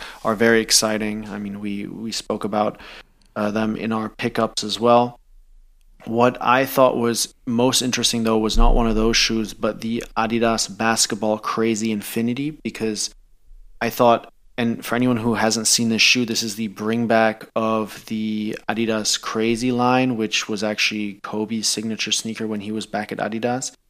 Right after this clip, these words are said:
And the Crazy Infinity is a modern day version of those shoes, and it's almost,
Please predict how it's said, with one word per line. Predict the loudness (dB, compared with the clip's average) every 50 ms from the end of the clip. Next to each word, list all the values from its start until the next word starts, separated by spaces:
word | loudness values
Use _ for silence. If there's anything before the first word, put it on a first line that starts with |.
| _ _ _ _ _ _
And | -4 -4
the | -4 -4
Crazy | -2 0 2 2 4 4 4 2
Infinity | 0 0 -2 0 0 0 0 0 0 0
is | 0 -2 -2 -2 -4 -6 -10 -14 -20 -20 -20 -20 -20 -20 _ _ _ 2
a | 4 4 6 6 4 2 0 -2 -6 _ _ -20 _ _ _ _ _ _ _ _ _ _ -4
modern | 0 2 4 6 8 8 8 8 6 6 4 4
day | 6 6 6 4
version | 4 4 6 6 6 6 6 4 2 0 0 -2
of | -2 -2 0 2 4 4 4 2 0 -4 -4 0
those | 2 2 4 2 2 2
shoes, | 4 4 6 4 4 4 2 2 0 -2 -2 -4 -6 -6 -6 -6
and | -4 -4 -2 -2 -4 -4
it's | -4 -4 -6 -6 -6
almost, | -2 2 2 4 4 4 4 2 2 0 -4 -6 -8